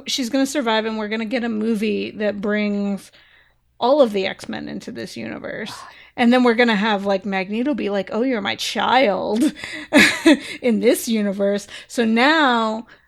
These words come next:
Speaker 1: she's gonna have, like, an evil <laughs> father figure to make her, uh, and into a villain again.
Speaker 2: Yeah,
Speaker 1: And
Speaker 2: 'cause they
Speaker 1: repeat the same
Speaker 2: pulled from
Speaker 1: process.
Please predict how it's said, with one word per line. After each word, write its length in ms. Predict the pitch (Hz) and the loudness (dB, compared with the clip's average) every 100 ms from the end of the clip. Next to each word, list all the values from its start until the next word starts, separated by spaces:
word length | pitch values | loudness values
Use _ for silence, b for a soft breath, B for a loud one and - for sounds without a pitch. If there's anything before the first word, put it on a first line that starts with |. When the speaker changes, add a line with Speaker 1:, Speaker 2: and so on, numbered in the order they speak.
| b | b
Speaker 1:
she's 200 | - 233 | -12 -8
gonna 160 | 214 220 | -4 -2
have, 160 | 208 | -2
like, 120 | 202 196 | -4 -4
an 80 | 220 | -4
evil 260 | 220 214 | -4 -6
<laughs> 120 | 196 | -6
father 320 | - - 226 294 | -4 -2 2 2
figure 600 | - 233 196 220 - 269 | 2 -2 0 0 4 6
to 160 | 359 | 6
make 300 | 254 226 220 | 4 2 0
her, 280 | - 277 254 - B B B B - | -4 -4 -4 -8 B B B B -2
uh, 60 | |
and 580 | 294 277 - 220 214 226 | 0 0 -2 -4 -4 -4
into 240 | 220 208 | -6 -2
a 60 | 214 | -2
villain 320 | 196 196 196 | 0 0 0
again. 360 | 185 185 175 180 B B | -2 -4 -4 -6 B B
Speaker 2:
Yeah, 100 | 208 | 4
Speaker 1:
And 100 | 240 | 6
Speaker 2:
'cause 140 | 220 | 6
they 120 | 208 | 6
Speaker 1:
repeat 100 | 254 | 4
the 60 | 247 | 4
same 240 | 254 254 196 | 4 4 2
Speaker 2:
pulled 100 | 302 | 0
from 160 | 277 | 0
Speaker 1:
process. 240 | 214 - | 0 -6